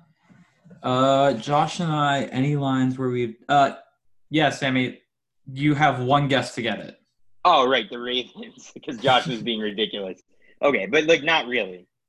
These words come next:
Speaker 2: Like, you guys
Speaker 1: No.
Speaker 2: have been on the same page.
Speaker 1: In all other lines, we have been on the exact same page, and let's see if it
Speaker 2: Yeah.
Speaker 1: continues here.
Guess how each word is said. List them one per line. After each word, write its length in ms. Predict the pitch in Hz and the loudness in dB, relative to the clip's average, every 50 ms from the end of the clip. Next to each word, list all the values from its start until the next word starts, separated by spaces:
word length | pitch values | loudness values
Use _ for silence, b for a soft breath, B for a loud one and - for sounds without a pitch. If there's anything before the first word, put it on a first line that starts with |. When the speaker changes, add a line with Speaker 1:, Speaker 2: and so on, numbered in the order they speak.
| _ _ _ _ | _ _ _ _
Speaker 2:
Like, 100 | - 131 | -10 -10
you 100 | 131 135 | -6 0
guys 120 | 147 151 143 | 0 0 2
Speaker 1:
No. 60 | - | 0
Speaker 2:
have 100 | 143 127 | -2 -6
been 80 | 131 131 | -6 -6
on 100 | 123 120 | -6 -8
the 60 | 110 | -8
same 240 | - 123 110 101 - | -10 -10 -12 -10 -6
page. 160 | - 101 170 | -2 2 2
Speaker 1:
In 100 | 175 180 | 4 4
all 340 | - 160 160 175 175 175 - | 4 4 6 6 6 6 4
other 240 | 147 143 156 165 | 4 4 4 4
lines, 300 | 170 175 175 175 170 151 | 4 4 4 2 2 0
we 80 | 139 143 | 0 0
have 140 | 139 135 127 | 0 0 2
been 160 | 135 135 131 | 2 2 2
on 120 | 131 127 | 2 0
the 80 | 127 123 | 0 -2
exact 380 | 120 113 117 123 123 117 117 - | -4 -4 -2 -2 -2 -2 -2 -4
same 240 | - 123 120 113 | -6 -6 -6 -4
page, 300 | 110 131 131 131 127 127 | -2 -2 0 0 0 -2
and 160 | - - 127 131 | -4 -4 -4 -4
let's 180 | 131 127 - | -4 -4 -4
see 100 | - 151 | -6 -6
if 140 | 143 143 - | -4 -4 -4
it 40 | 147 | -4
Speaker 2:
Yeah. 80 | - | -4
Speaker 1:
continues 480 | - 131 110 - 156 151 147 143 135 135 | -6 -8 -6 -4 -4 -2 -2 -4 -4 -4
here. 380 | - 147 147 147 220 - b | -2 -2 0 0 0 -2 b